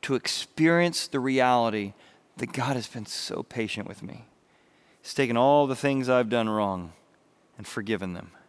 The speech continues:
And because of that, I can take whatever's been done to me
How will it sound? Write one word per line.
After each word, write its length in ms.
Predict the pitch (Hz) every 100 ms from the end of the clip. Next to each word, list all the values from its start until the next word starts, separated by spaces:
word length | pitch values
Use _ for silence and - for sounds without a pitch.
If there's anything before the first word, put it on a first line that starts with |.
| _ _ _ _ _ _ _ _ - _
And 80 | 107
because 400 | 120 - 185 170
of 120 | 110
that, 360 | 98 101 131 - _ _ _
I 140 | 127
can 160 | 139 139
take 180 | 135 120
whatever's 340 | 123 131 123
been 160 | 123 117
done 180 | 123 120
to 60 |
me 440 | 131 160 113 90